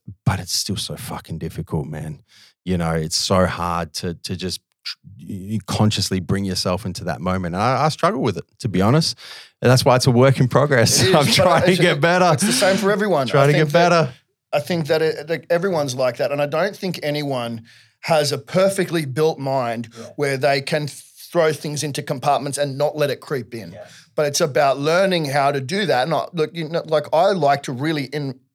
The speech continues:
Speaker 2: envisage, you know, shelves.
Speaker 1: Yeah.
Speaker 2: And I'll shelf things for a while. Like, I'll, I'll put it up on that shelf and it's not gonna come off the shelf until I'm ready to, you know, revisit it.
Speaker 1: Yeah.
Speaker 2: So it's like, it might start to fall off the shelf a little bit and I'll go, "Oh,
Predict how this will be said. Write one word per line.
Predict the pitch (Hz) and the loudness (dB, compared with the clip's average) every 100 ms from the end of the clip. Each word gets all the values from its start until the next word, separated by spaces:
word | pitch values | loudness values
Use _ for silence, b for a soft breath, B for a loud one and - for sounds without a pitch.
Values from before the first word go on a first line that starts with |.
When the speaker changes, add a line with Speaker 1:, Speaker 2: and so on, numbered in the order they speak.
| - | -8
Speaker 2:
envisage, | 143 123 156 214 139 117 110 - B B | -6 -4 -4 -2 -4 -4 -6 -8 B B
you | 151 | -6
know, | 147 135 127 | -2 -2 -4
shelves. | - - 180 131 98 - - b | -6 2 2 2 -2 -8 -8 b
Speaker 1:
Yeah. | 117 | -6
Speaker 2:
And | 151 | 0
I'll | 160 190 | 2 2
shelf | 147 170 - | 0 -2 -4
things | 214 170 - | -4 -4 -2
for | 156 | -2
a | 131 | 0
while. | 117 110 | 0 0
Like, | 123 120 | -2 0
I'll, | 139 | 0
I'll | 151 | 0
put | - 208 | 0 0
it | 262 | 2
up | 233 | 2
on | 220 | 0
that | 220 151 | 0 0
shelf | - 208 - - B B 147 | 2 2 2 -4 B B -2
and | 151 | 0
it's | 175 - | 0 0
not | 202 226 | 0 0
gonna | 185 185 | 0 -2
come | - 170 | 0 2
off | 165 - | 0 0
the | 160 | -4
shelf | - 135 143 139 | 0 0 0 -2
until | 147 170 151 | -4 0 0
I'm | 143 | 0
ready | 143 156 | 0 -2
to, | 139 165 151 - _ - | -2 -2 -4 -6 _ -8
you | |
know, | 143 131 | -4 -4
revisit | 127 156 139 147 131 107 | -2 -4 -4 -4 -4 -4
it. | 82 _ | -10 _
Speaker 1:
Yeah. | 110 107 - | -18 -18 -10
Speaker 2:
So | - 156 | 0 2
it's | 147 151 143 | 2 2 0
like, | 160 147 139 - _ _ _ 175 | 2 2 2 -4 _ _ _ 0
it | |
might | 170 180 196 | 2 2 2
start | - 165 180 | 2 2 2
to | 170 | 0
fall | 175 165 | 0 0
off | 151 | 0
the | |
shelf | 143 165 151 | -2 0 0
a | |
little | 156 147 | -2 -6
bit | 143 | -6
and | 139 | -6
I'll | |
go, | 131 123 | -6 -8
"Oh, | - B | -8 B